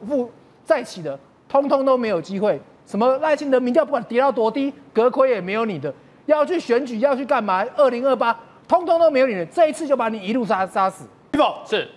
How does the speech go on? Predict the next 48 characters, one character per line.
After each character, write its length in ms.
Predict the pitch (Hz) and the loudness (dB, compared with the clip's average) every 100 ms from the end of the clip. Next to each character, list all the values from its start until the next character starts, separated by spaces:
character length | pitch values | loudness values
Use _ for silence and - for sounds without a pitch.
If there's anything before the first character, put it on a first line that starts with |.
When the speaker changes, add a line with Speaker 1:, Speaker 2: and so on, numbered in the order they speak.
| _ | _
Speaker 2:
在 140 | 294 285 | -2 -2
这 140 | 359 | -2
个 80 | 311 | -2
周 120 | 302 | -2
末 140 | 311 | 0
的 80 | 214 | -4
时 140 | - 254 | -2 -2
候， 200 | - - - _ | -2 -10 -20 _
所 120 | 240 | -6
有 40 | 208 | -6
人 80 | |
都 60 | 147 | -6
吓 160 | 170 - | -6 -6
坏 220 | 151 127 | -6 -10
了， 60 | - _ _ | -12 _ _
因 80 | 320 | -4
为 60 | 294 | -4
礼 120 | 175 | -2
拜 140 | 285 | -2
六 180 | 269 262 | -2 -4
一 140 | 320 | -4
早 240 | 294 240 - - | -4 -4 -4 -2
打 220 | 254 - | -2 -2
开 180 | 269 277 | -4 0
报 220 | 320 247 | 0 -2
纸 80 | 165 | -6
或 100 | 294 | -10
者 80 | 185 | -6
打 160 | - - | -8 -4
开 140 | 262 | -6
讯 180 | - 302 | -4 -6
息， 220 | 208 170 - - _ | -6 -10 -12 -20 _
才 80 | 226 | -10
发 160 | 269 | -8
现， 140 | 285 285 | -8 -4
哎， 180 | 277 - - _ _ _ | -4 -4 -20 _ _ _
怎 160 | - 170 | -16 -12
么 60 | |
搞 200 | 240 160 | -8 -8
的？ 160 | 135 135 - | -8 -12 -6
郑 400 | 320 277 220 165 | 0 0 0 -6
文 240 | 151 180 | -6 -6
灿 240 | 247 196 175 | -4 -4 -4
被 200 | 196 170 | -8 -8
整 220 | - 147 | -8 -4
个 100 | 175 | -4
声 320 | 175 247 226 | -4 -4 -2
压， 240 | 240 214 | 0 0